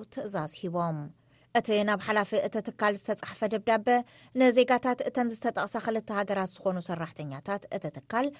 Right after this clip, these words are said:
ኣብ ውሽጢ ሰላሳ መዓልቲ ንምውጻእ ምድላዋቱ ኸጻፍፍ ዝሓትት እዩ። መምርሒ ሑቲ ኣብ ልዕሊ እቲ ዕጡቅ ጉጅለ መጥቃዕቲ ንዝገብራ ዘለዋ ኣሜሪካን ዓዲ እንግሊዝን ምዃኑ ሮይተርስ ይጠቅስ።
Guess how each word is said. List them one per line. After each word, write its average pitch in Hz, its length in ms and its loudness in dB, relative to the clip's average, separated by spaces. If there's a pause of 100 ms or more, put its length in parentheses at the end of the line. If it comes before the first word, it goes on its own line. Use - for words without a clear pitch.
(260)
ኣብ 269 140 4
ውሽጢ 262 300 0
ሰላሳ 247 400 2
መዓልቲ 247 440 -2
ንምውጻእ 226 540 0 (280)
ምድላዋቱ 247 560 4
ኸጻፍፍ 175 580 -6
ዝሓትት - 520 -10
እዩ። 170 140 0 (580)
መምርሒ 208 340 0
ሑቲ 220 240 -2 (540)
ኣብ 240 120 6
ልዕሊ 240 200 4
እቲ 240 160 0
ዕጡቅ 208 240 -2
ጉጅለ 214 360 0 (240)
መጥቃዕቲ 226 480 0
ንዝገብራ 220 500 2
ዘለዋ 226 320 4 (180)
ኣሜሪካን 226 640 0
ዓዲ 233 220 -2
እንግሊዝን 202 540 0
ምዃኑ 190 340 -2 (140)
ሮይተርስ 208 420 -4
ይጠቅስ። 170 500 -6